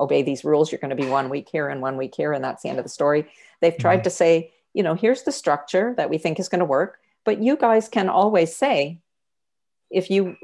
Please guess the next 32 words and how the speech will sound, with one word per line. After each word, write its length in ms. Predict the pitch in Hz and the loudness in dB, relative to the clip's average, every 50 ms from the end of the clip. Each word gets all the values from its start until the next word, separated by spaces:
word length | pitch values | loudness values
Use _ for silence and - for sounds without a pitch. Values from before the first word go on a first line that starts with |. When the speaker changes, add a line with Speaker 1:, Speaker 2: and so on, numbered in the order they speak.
| - _ | -14 _
Speaker 1:
you 120 | - 202 | -4 -2
know, 160 | 190 156 160 - | -2 -2 -2 -2
if 160 | - - 165 - | -4 -4 -2 -2
you 120 | 190 196 | -2 0
want 200 | 180 175 170 175 | 2 2 2 2
to 40 | 175 | 0
stay 340 | 170 - - 175 165 170 - | -2 0 2 2 2 4 2
extra 340 | - 160 156 - - - 156 | 0 -2 -4 -6 -6 -6 -4
days 320 | 151 - 156 156 151 151 - | -2 0 0 0 0 -2 -4
here, 320 | - 160 151 151 156 156 | -2 0 2 4 4 4
or 140 | - - 139 | 4 2 0
you 160 | 139 143 151 | -2 -2 -4
wanna 160 | 143 143 143 147 | -4 -4 -6 -6
spend 300 | - - - 147 143 143 | -8 -6 -6 -6 -4 -4
an 80 | 147 139 | -6 -6
extra 300 | 139 139 - - 156 143 | -6 -8 -8 -6 -4 -4
week 180 | 151 143 - | -4 -4 -2
there, 240 | - 147 147 147 147 | -2 0 0 2 2
or 60 | 143 127 | 0 0
you 200 | 135 143 151 156 | 0 0 -2 -2
wanna, 360 | 147 147 139 135 - 143 120 _ | -2 -2 -2 -4 -6 -8 -10 _
today, 400 | - - 170 151 151 147 143 147 151 | -4 -2 0 2 2 4 4 2 2
you 120 | 143 143 139 | 0 -2 -2
know, 140 | 139 143 | -4 -4
Saturday 460 | 139 - - 135 143 139 151 147 147 143 | -4 -2 -2 0 0 0 -2 -2 -4 -4
night, 240 | 139 135 147 151 - | -4 -4 -6 -6 -8
you 80 | - 139 | -8 -8
wanna 180 | 127 139 147 | -6 -6 -4
be 120 | 143 156 143 | -4 -2 -2
at 100 | 135 - | -2 -2
dad's 260 | 139 135 135 135 - | -2 -4 -4 -4 -4
house," 140 | 151 139 | -4 -6